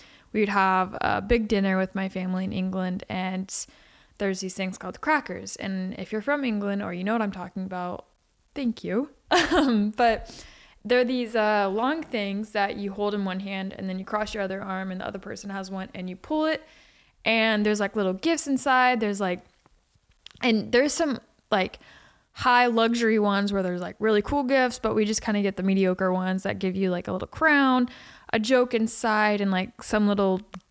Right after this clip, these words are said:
games that you gotta play at dinner. But it's just, I love it. Anyways, <laughs> um, family dynamic of my family, I would say, is very non-traditional, and I continue to say that, and I may be wrong,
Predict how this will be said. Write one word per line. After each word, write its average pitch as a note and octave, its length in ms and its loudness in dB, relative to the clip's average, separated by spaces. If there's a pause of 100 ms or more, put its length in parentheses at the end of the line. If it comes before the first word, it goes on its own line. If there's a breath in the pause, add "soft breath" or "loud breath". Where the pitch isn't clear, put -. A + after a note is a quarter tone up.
(240)
games F#3 520 4
that F#3 260 0
you F#3+ 120 -4
gotta F#3 280 0
play F#3 380 2
at F3+ 140 -2
dinner. F3+ 320 -2
But F#3 360 -2 (1000 loud breath)
it's C#4 220 0
just, D#4+ 400 0 (560)
I B3+ 100 2
love C#4 240 2
it. - 160 -8 (240)
Anyways, A#3 520 4 (180 loud breath)
<laughs> - 160 -10
um, A#3 580 4 (2000 loud breath)
family F#4 520 2
dynamic A#3+ 760 2 (800 loud breath)
of G#3+ 140 2
my G#3+ 160 2
family, G3+ 400 2
I G3 100 2
would F#3+ 140 0
say, G3 140 -2
is F#3 100 -2
very F#3 180 -4
non-traditional, F3+ 720 -6
and F#3+ 100 -4
I F#3+ 60 -2
continue B3 440 0
to A3 60 -6
say G3 220 -4
that, F#3 300 -4
and F#3+ 180 -2
I F#3 60 0
may A3+ 180 4
be G#3+ 160 2
wrong, F3 340 -6